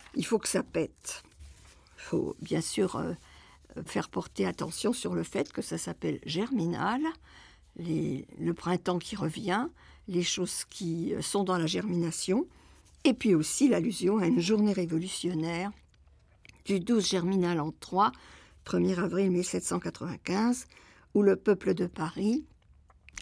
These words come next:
envahit la Convention en criant « Du pain, du pain », et cette scène est répercutée, évidemment, à un siècle de distance, euh, dans le roman.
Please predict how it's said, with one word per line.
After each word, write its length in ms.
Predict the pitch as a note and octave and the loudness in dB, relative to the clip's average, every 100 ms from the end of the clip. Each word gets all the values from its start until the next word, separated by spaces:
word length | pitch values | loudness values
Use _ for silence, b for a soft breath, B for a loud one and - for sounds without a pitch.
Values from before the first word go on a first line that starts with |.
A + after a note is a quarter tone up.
| - | 4
envahit 480 | B3 A3+ G#3 F#3+ G#3+ | 6 8 6 4 4
la 120 | F#3 | 0
Convention 640 | E3 F3+ F3 D#3 - - G#3+ | 0 0 0 -2 -2 0 2
en 80 | E3 | 0
criant « 480 | - G3 F#3 F#3 | -4 -8 -4 -4
Du 140 | F#3 D3 | -4 -6
pain, 300 | - F#3+ F#3 | -4 -2 -2
du 180 | - E3 | -6 -8
pain », 280 | - F#3 G3 B B B | -2 -2 -2 B B B
et 80 | G3 | 2
cette 280 | F#3 F3+ - | 4 -2 -2
scène 540 | - F3 E3 F3+ G3+ - b b | -2 0 2 2 0 -4 b b
est 80 | F#3 | 0
répercutée, 840 | G3 F#3 F3+ - - E3 - G3+ | 2 0 -2 -4 -8 -10 0 4
évidemment, 480 | G3+ - E3 D3+ D#3+ | 4 0 -4 0 0
à 80 | C#3+ | 0
un 80 | C3+ | -4
siècle 460 | - F3+ F3+ F3 | 0 0 2 0
de 100 | D#3+ | 0
distance, 840 | E3+ D#3 - - F#3+ G#3 G#3+ - - B B B | -2 -4 -6 -4 0 0 0 -4 -6 B B B
euh, 120 | - E3+ | -4 0
dans 180 | A#3 | 4
le 80 | A#3 | 4
roman. 380 | B3+ F3+ E3+ C3+ | 4 2 2 -4